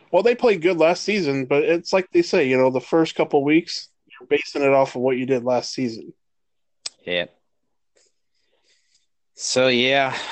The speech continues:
Speaker 2: uh, Maryland's definitely gonna take Temple. A lot of these are just the top twenty-five going against some non-very strong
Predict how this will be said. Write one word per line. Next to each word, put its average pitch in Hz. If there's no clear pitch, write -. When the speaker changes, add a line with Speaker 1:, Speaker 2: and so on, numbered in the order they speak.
Speaker 2:
uh, 113
Maryland's 95
definitely 95
gonna 87
take 101
Temple. 95
A 113
lot 170
of 190
these 165
are 123
just 113
the 92
top 92
twenty-five 90
going 87
against 85
some -
non-very 80
strong 80